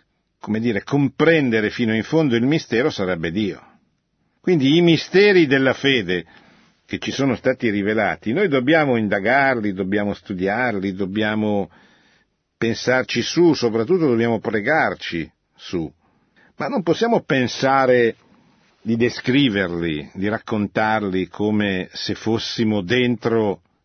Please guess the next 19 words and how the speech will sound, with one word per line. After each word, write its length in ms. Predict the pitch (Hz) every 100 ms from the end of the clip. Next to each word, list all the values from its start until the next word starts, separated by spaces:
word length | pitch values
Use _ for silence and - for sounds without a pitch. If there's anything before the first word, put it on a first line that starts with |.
| _ -
il 160 | 101
mistero 540 | 98 95 - 98 92 87
stesso. 600 | - 87 80 - - - _ _ _ _ _ _ _ _ _
Quando 300 | - 185 240
qualcuno 640 | - 156 135 147 175 156 127
ha 140 | 120
risposte 760 | 123 117 - 135 151 - 131 107
per 240 | 95 104
tutte 320 | 90 131 - 117
le 120 | 107
domande, 640 | 107 104 98 90 87 92
dimostra 500 | 117 160 190 - 123
di 120 | 117
trovarsi 640 | - 147 131 104 95 -
su 180 | 110 -
una 180 | 127 123
strada 540 | 113 - 127 107 98
non 260 | 104 131 127
buona, 500 | 117 107 92 87 87